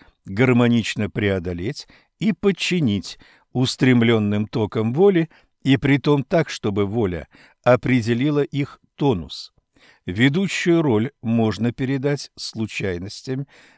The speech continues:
внешних условий, но это не будет решением задачи,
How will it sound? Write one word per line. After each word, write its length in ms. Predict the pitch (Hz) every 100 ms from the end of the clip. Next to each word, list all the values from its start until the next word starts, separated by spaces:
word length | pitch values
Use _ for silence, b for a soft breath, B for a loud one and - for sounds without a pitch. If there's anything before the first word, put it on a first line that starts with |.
| b
внешних 720 | 95 107 107 101 - 120 -
условий, 680 | 135 - 156 165 90 67 - _ _ _ _ _
но 360 | 104 110 113 92 - _ _
это 300 | 120 117 135
не 140 | 131 147
будет 420 | 160 175 95 -
решением 600 | 95 - 95 85 82 80
задачи, 580 | 87 95 131 165 -